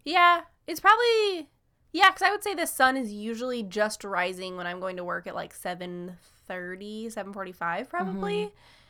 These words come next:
Speaker 1: And then, yeah, like, if I leave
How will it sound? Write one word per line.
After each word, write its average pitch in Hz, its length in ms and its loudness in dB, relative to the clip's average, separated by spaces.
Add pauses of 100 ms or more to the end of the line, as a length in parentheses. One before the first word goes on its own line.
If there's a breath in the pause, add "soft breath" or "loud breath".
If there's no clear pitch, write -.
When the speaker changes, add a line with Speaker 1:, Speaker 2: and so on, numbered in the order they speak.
(240 soft breath)
Speaker 1:
And 226 160 -2
then, 220 140 -4
yeah, 190 380 0 (180)
like, 196 320 -2 (640)
if 220 160 -8
I 208 220 2
leave 190 680 -10